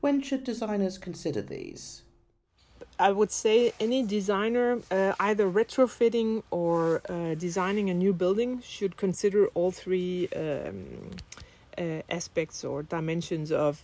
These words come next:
Speaker 2: the comfort, the energy, and the environment. And you have to consider it all at once. You cannot take them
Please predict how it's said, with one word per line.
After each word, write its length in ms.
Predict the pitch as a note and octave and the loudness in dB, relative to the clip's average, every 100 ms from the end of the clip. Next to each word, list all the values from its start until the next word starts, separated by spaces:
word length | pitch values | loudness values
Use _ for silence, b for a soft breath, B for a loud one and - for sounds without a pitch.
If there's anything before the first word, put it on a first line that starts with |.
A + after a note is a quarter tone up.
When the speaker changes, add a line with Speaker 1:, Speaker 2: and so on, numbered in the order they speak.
| - | -10
Speaker 2:
the 80 | E3+ | -4
comfort, 460 | F#3+ G3+ B3 A#3 | -2 0 0 -2
the 140 | - F3 | 0 0
energy, 500 | F3 F#3 F3 F3 - | 0 -2 -2 -4 -4
and 180 | E3+ D#3+ | -4 -4
the 80 | D#3+ | -2
environment. 640 | D3+ D3+ D#3+ D3 D3+ - B B B B B - - - - _ - _ - - - | -4 -4 -6 -6 -10 -16 B B B B B -20 -20 -20 -20 _ -20 _ -20 -20 -12
And 300 | - F3 F3 E3+ - - - | -2 -2 -2 -6 -18 -20 -8
you 180 | G3 | -2
have 220 | F#3 G3 - | 0 0 -4
to 80 | |
consider 480 | - F#3 - G3 F#3 | -6 -6 2 2 2
it 100 | F3 | 0
all 220 | - F3+ | 2 4
at 100 | F3+ | 2
once. 320 | E3 F3+ D#3+ - | 2 0 -2 -6
You 60 | |
cannot 340 | - E3+ F3+ - | -4 -2 -2 -2
take 240 | F3 E3+ | -4 -2
them 220 | E3+ E3 | -4 -6